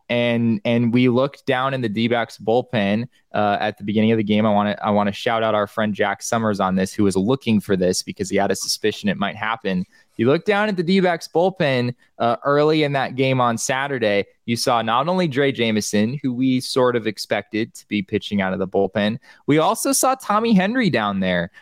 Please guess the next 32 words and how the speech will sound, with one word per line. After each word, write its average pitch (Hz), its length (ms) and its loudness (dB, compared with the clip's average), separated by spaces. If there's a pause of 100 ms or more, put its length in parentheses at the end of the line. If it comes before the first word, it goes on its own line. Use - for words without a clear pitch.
(100)
uh, 110 260 2
in 117 80 -2
a 113 60 0
game 143 300 0
that, 135 80 2
of 117 100 -4
course, 139 260 0
he 113 60 -8
was 98 160 -4
not 127 220 -2
scheduled 139 340 -2
to 123 60 -4
start. 123 400 0
You 107 100 -8
wouldn't 110 240 0
expect 117 400 -6
him 117 180 -4
to 110 180 0
appear, 110 460 0 (260)
that 104 80 -10
Tommy 120 260 -2
Henry 117 320 0
was 101 360 0
down 104 260 -2
in 101 80 -2
the 98 60 -2
bullpen. 104 580 0 (320)
Um, 110 380 0
and 131 100 0
we 139 80 2
found 190 320 -2
out 185 140 0